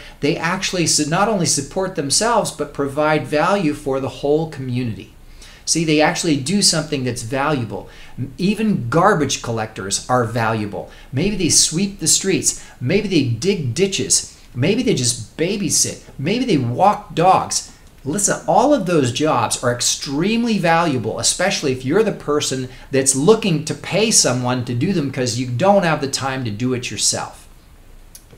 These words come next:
Back through history, it always happens that these programs start to form, but they have to form on the back of efforts of people who are working.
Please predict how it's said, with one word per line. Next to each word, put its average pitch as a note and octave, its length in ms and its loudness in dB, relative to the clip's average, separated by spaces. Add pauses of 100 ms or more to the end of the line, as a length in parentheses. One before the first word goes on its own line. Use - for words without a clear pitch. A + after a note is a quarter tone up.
(360)
Back F3 500 0
through D#3 240 0
history, B2+ 580 -4 (340)
it D3 280 0
always E3+ 500 4
happens A#2 640 -4 (180)
that C3+ 180 -2
these D#3 240 2
programs D3 720 0
start B2+ 400 -2
to C3+ 100 -12
form, G2 480 -10 (320)
but C#3+ 160 0
they D#3+ 140 4
have F#3+ 540 0
to F#3+ 100 -6
form B2 640 -2 (320)
on C#3 200 0
the D3 80 2
back D3+ 400 -2
of D3+ 220 -2
efforts D#3 580 -2
of B2+ 280 -6
people D#3 360 -4
who C#3+ 280 0
are A#2+ 220 0
working. B2 460 -2